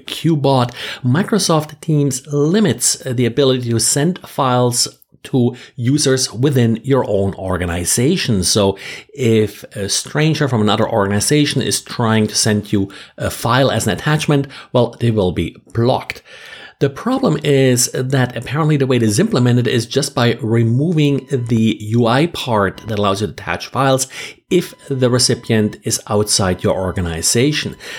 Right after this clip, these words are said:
The way JumpSec Labs bypassed this was by basically just starting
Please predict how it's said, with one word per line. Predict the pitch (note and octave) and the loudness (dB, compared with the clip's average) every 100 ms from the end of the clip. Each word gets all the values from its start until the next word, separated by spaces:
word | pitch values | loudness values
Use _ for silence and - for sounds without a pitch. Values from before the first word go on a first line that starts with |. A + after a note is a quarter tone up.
| - A#2+ | -6 0
The | A#2+ | 2
way | B2+ B2 - | 4 2 0
JumpSec | A#2 A2 G#2+ D3 - - D3+ C#3+ | -8 -4 0 0 0 -2 -2 -2
Labs | B2+ B2 A#2 A2+ - | -2 2 2 0 -4
bypassed | B2 A#2+ A3 G3+ F3 D#3+ - | -2 0 0 2 2 2 2
this | D3+ C#3+ - | 0 0 -4
was | - B2+ A#2+ A2+ A2 | -4 0 4 4 2
by | - A#2 A2 G2 F#2+ - - | -4 -2 0 2 0 -4 -10
basically | G2 F#2 | -8 -8
just | - F2+ - | -6 -4 -2
starting | - A#2 B2 A#2 | 0 0 2 0